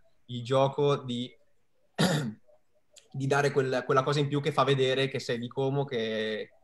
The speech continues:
che ci tiene a questa maglia e tutto quanto." Quindi è stata proprio la, la prima volta che abbiamo parlato, ci, abbiamo parlato di questo. Quindi sicuramente poi anche ai ragazzi chiaramente l-, l'ha riferito e lo fa capire tutti i giorni.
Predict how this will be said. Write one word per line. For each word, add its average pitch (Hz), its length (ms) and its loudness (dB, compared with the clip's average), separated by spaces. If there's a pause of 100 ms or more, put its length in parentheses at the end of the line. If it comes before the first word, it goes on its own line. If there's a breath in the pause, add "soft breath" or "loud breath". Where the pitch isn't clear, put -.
(120)
che 104 580 -10 (300)
ci - 140 -12
tiene 123 200 -6
a 113 60 -6
questa 123 260 -6
maglia 127 600 -2
e - 880 -10
tutto - 220 -18
quanto." 107 440 -10 (380)
Quindi 143 200 0
è - 20 -4
stata 131 220 0
proprio 127 320 -2 (240)
la, 117 140 -2
la 127 220 2
prima 151 220 2
volta 147 220 2
che 139 60 -4
abbiamo 139 200 2
parlato, 139 760 4
ci, - 160 -14
abbiamo 120 260 0
parlato 120 200 0
di 117 100 -6
questo. 107 420 -8 (440)
Quindi 120 240 -4
sicuramente 123 500 0
poi 123 240 0
anche 120 280 0
ai 120 80 4
ragazzi 117 500 0
chiaramente 110 1040 -2
l-, 95 540 -10
l'ha 104 80 -8
riferito 113 600 -4
e 107 220 -2
lo 104 80 -8
fa 110 140 -6
capire 104 440 -6
tutti 107 200 -14
i - 20 -10
giorni. 104 340 -10